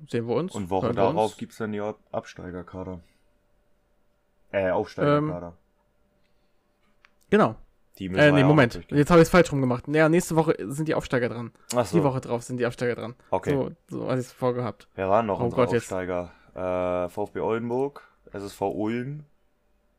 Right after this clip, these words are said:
Speaker 1: Ulm? Was? Elversberg.
Speaker 2: Ach nee, Elversberg war das, stimmt.
Speaker 1: Bayreuth.
Speaker 2: Ja, Bayreuth.
Speaker 1: Und
Speaker 2: äh,
Speaker 1: Essen.
Speaker 2: Genau, stimmt, die vier waren das.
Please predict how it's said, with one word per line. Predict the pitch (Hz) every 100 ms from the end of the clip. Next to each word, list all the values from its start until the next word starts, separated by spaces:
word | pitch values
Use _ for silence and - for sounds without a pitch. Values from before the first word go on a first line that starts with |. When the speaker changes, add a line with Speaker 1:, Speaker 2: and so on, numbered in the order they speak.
| _ _ -
Speaker 1:
Ulm? | 160 208 220 135
Was? | 143 - - -
Elversberg. | 165 151 135 127 -
Speaker 2:
Ach | 95
nee, | 107 110
Elversberg | 101 123 101 - 95
war | 90 87
das, | 87 -
stimmt. | - 92 92 92 90 _ _ _ _ - -
Speaker 1:
Bayreuth. | 127 127 139 147 - - _ _ _ _ _ -
Speaker 2:
Ja, | 87 85
Bayreuth. | 92 95 98 98 92 - - _
Speaker 1:
Und | -
Speaker 2:
äh, | 113
Speaker 1:
Essen. | 87 87 85 _ _ _
Speaker 2:
Genau, | - 85 90 82 82 80
stimmt, | 117 87 -
die | 90
vier | - - 80
waren | 80 85
das. | 85